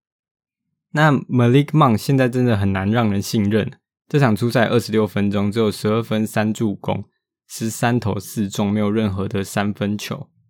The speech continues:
接着我们讲到最后一场比赛是公牛打快艇，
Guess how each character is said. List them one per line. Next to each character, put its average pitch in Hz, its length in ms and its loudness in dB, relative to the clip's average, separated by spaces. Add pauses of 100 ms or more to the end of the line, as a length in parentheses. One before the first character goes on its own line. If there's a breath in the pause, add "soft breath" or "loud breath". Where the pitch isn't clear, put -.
(1300)
接 175 120 2
着 208 80 6
我 196 40 6
们 135 100 6
讲 110 120 4
到 120 120 4
最 - 120 2
后 139 140 6
一 135 40 4
场 110 200 4
比 104 140 2
赛 117 200 2
是 127 160 0
公 113 200 2
牛 110 160 4
打 104 180 2
快 120 320 0
艇， - 240 -6